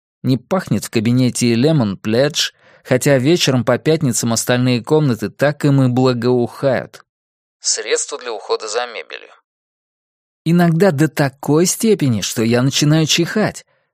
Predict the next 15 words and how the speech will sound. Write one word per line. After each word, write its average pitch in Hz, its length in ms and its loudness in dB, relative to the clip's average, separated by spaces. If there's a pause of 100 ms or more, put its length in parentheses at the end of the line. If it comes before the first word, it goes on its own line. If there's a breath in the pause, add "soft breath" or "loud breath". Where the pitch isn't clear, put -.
(140)
Это 151 360 2
не 196 160 4
аллергия, 151 720 2 (160)
скорее 131 560 0
нос 135 420 2
выражает 110 560 0
свой 98 260 -4
протест. - 600 -8 (1300)
Уборщики 147 720 0
пылесосят 143 800 -2
полы, 95 440 -2 (360 loud breath)
освобождают 147 720 0
корзинки 151 480 0
для 156 200 2
мусора, 120 640 0